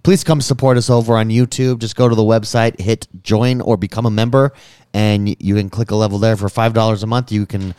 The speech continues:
support us, get a loyalty badge, and it goes a long way. We appreciate all our supporters. Next question comes from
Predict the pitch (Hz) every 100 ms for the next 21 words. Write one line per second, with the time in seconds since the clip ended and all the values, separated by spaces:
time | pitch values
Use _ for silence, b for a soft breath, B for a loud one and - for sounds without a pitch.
0 | b b - - 151 143 - 123 113 131
1 | 127 - 127 120 123 120 110 98 101 101
2 | 98 101 101 98 98 95 - 98 98 92
3 | 90 85 - - 98 92 92 90 - B
4 | B B B 131 - 156 165 - 185 -
5 | 160 147 143 - - 151 135